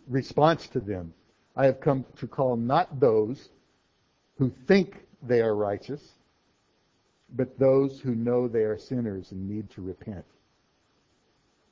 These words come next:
The Pharisees wore these really elaborate, expensive,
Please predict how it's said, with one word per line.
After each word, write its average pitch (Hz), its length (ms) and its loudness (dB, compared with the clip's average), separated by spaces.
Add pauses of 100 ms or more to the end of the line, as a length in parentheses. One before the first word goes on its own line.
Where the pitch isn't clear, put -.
(520)
The - 60 -20
Pharisees 170 680 2
wore 139 300 6
these 120 320 -4
really 131 720 0 (1900)
elaborate, 131 720 2 (720)
expensive, 135 760 -2